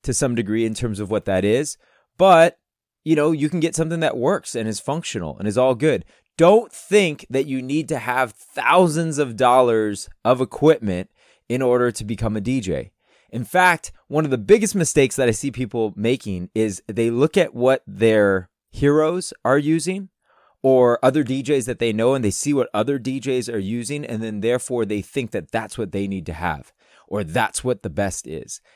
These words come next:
And that's not the case. There's so many different configurations. So, um, start with budget. Here's a couple of the categories that I would recommend. I've got this broken down in,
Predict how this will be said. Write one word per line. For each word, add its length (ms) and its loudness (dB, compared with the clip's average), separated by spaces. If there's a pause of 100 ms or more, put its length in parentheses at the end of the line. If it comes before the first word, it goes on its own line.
(140)
And 100 -8
that's 200 -4
not 220 -2
the 80 -6
case. 360 -4
There's 160 -10
so 220 -4
many 180 0
different 300 -2
configurations. 880 -2
So, 340 8 (480)
um, 460 4 (840)
start 280 6
with 160 0
budget. 340 4 (440)
Here's 280 4
a 100 2
couple 260 2
of 60 -2
the 80 0
categories 600 0
that 120 0
I 80 4
would 180 -2
recommend. 380 -2
I've 120 -4
got 140 0
this 140 -4
broken 300 0
down 240 2
in, 180 -4